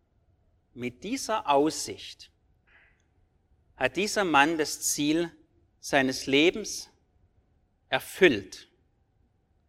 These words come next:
Moses Augen überblicken das verheißene Land und sie sehen,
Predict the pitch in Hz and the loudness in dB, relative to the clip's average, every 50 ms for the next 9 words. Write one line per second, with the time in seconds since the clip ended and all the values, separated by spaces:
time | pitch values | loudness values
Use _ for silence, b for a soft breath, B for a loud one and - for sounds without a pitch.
0 | _ B B B B B B B 143 156 185 254 311 302 294 294 269 - - - | _ B B B B B B B 4 6 8 8 8 6 4 0 -2 -2 -4 2
1 | - 147 165 208 262 302 285 302 285 269 - B B B B B 180 190 165 180 | 6 8 10 10 8 6 4 -2 -6 -8 -10 B B B B B 0 2 2 2
2 | 170 - - 170 170 220 269 - - 269 262 214 190 175 - - - - 175 143 | 0 -2 -2 0 2 2 2 2 -2 -8 -6 -4 -4 -4 -4 -6 -8 -6 -8 -8
3 | 139 147 151 160 190 247 277 247 - - 196 170 156 143 135 135 143 196 254 269 | -2 4 6 6 6 6 4 0 -2 -4 -2 -2 0 4 6 6 6 6 4 -4
4 | 262 - - - - _ _ _ _ _ _ _ _ _ _ _ _ _ _ _ | -6 -10 -14 -18 -20 _ _ _ _ _ _ _ _ _ _ _ _ _ _ _
5 | _ _ _ _ _ _ _ _ _ _ _ _ _ _ _ _ _ _ _ _ | _ _ _ _ _ _ _ _ _ _ _ _ _ _ _ _ _ _ _ _
6 | _ - 151 147 160 147 - - 147 139 - - - - 208 214 180 160 165 214 | _ -2 -2 -2 -2 -2 -4 -6 -6 -4 -4 -4 0 4 4 4 4 4 2 -2
7 | 254 269 | -6 -10